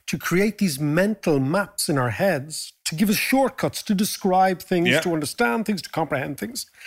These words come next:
Speaker 1: And language has this fascinating ability to describe new things,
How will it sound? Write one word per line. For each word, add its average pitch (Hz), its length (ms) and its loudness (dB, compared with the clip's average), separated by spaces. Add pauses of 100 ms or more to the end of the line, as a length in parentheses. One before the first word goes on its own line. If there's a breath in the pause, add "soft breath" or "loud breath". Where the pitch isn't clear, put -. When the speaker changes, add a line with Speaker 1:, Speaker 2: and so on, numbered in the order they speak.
(260 loud breath)
Speaker 1:
And 190 220 4
language 247 500 0 (360)
has 170 200 0
this - 200 2
fascinating 185 680 -2
ability 151 600 -2 (300)
to 185 240 2
describe 185 920 0
new 180 440 2
things, - 640 -6